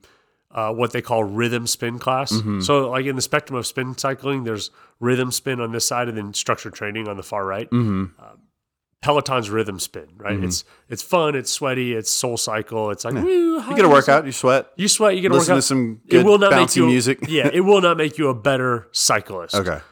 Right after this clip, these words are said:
Speaker 1: Central fitness wise, you'll probably lose weight. You do it every day.
Speaker 2: Yeah.
Speaker 1: Yeah, it'll make you healthier, more fit,
Speaker 2: Mm-hmm.
Speaker 1: which could make you a better rider, yes, but it's not
Speaker 2: Mm-hmm.
Speaker 1: for cycling training. So we'll just,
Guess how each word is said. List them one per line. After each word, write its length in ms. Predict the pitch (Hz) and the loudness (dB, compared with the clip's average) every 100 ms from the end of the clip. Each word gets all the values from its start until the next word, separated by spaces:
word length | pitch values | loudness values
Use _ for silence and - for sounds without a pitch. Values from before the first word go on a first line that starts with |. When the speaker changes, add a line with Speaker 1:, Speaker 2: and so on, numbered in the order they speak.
| _ | _
Speaker 1:
Central 360 | - - 196 202 | -2 2 4 2
fitness 360 | - 196 196 202 | 0 -2 -2 0
wise, 280 | 202 202 | 2 2
you'll 120 | 170 156 | -2 -2
probably 240 | 165 165 | 0 0
lose 200 | 156 160 | 0 -2
weight. 180 | 147 143 | -2 -2
You 40 | |
do 140 | 143 143 | -4 -4
it 20 | |
every 120 | 147 | -2
day. 160 | 147 147 _ | -2 -4 _
Speaker 2:
Yeah. 120 | 98 | -2
Speaker 1:
Yeah, 80 | 143 | -2
it'll 180 | 135 143 | -2 -2
make 220 | 156 156 | -4 -4
you 100 | 151 | -8
healthier, 480 | - 135 139 147 143 | -2 -4 -2 -4 -2
more 180 | 131 120 | -2 -6
fit, 360 | - 135 139 _ | -4 -6 -6 _
Speaker 2:
Mm-hmm. 200 | - 113 | -4 0
Speaker 1:
which 220 | 101 92 - _ | 0 -2 -12 _
could 160 | - 131 | -8 -4
make 180 | 131 139 | -4 -4
you 60 | |
a 40 | 139 | -4
better 200 | 135 131 | -2 -2
rider, 280 | 131 131 127 | -2 -4 -4
yes, 260 | 127 135 | -4 -4
but 180 | - 139 | -6 -6
it's 140 | 135 | -6
not 240 | 165 160 101 | -4 -4 -4
Speaker 2:
Mm-hmm. 80 | _ _ _ _ _ _ _ _ | _ _ _ _ _ _ _ _
Speaker 1:
for 100 | 131 | 0
cycling 720 | - - 123 120 117 113 101 95 | 0 2 0 0 -6 -6 -8 -12
training. 400 | - 101 82 82 _ _ _ _ _ _ _ | -12 -12 -14 -20 _ _ _ _ _ _ _
So 160 | _ 147 | _ -2
we'll 100 | 160 | -2
just, 260 | 170 - | -2 -6